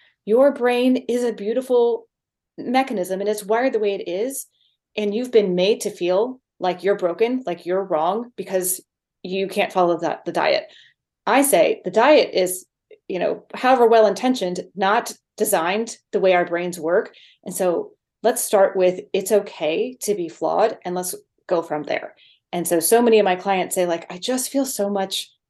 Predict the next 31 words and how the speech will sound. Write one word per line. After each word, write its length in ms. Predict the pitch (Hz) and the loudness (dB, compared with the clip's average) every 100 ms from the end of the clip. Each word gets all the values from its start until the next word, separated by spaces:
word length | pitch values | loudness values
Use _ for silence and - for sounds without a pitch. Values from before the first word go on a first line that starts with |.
| _ | _
freer 720 | - 220 277 254 151 - - _ _ _ _ _ _ _ - | -14 -4 0 0 0 -6 -12 _ _ _ _ _ _ _ 0
that, 260 | 214 190 - _ | 2 2 -2 _
you 160 | - 208 | -2 0
know, 200 | 196 220 | 2 -2
if 140 | - 220 | -4 -2
I 100 | 254 | 2
make 220 | 262 294 | 2 2
a 40 | |
mistake, 360 | 269 254 311 330 | 0 0 -2 -2
it's 120 | 262 | -4
not 180 | 240 254 | -4 -4
a 40 | |
big 140 | 262 214 | -4 -4
deal. 320 | 262 330 - | 0 0 0
It's 120 | - | -2
not, 280 | 214 233 - - _ _ _ | -4 -4 -6 -10 _ _ _
you 100 | 208 | -8
know, 140 | 208 | -2
it's 120 | 220 226 | -2 0
more 160 | 262 | 2
like 160 | 269 202 | 2 2
when 280 | 175 233 330 | 2 2 2
I 80 | |
make 180 | 196 - | 0 -6
a 40 | - | -10
mistake, 300 | 180 180 - | -8 -8 -8
because 220 | 214 196 | -12 -12
that's 180 | 254 - | -12 -10
gonna 140 | 156 | -12
happen." 400 | 156 - 180 254 _ _ _ _ - | -12 -12 -12 -12 _ _ _ _ -10
And, 280 | 208 202 | -6 -6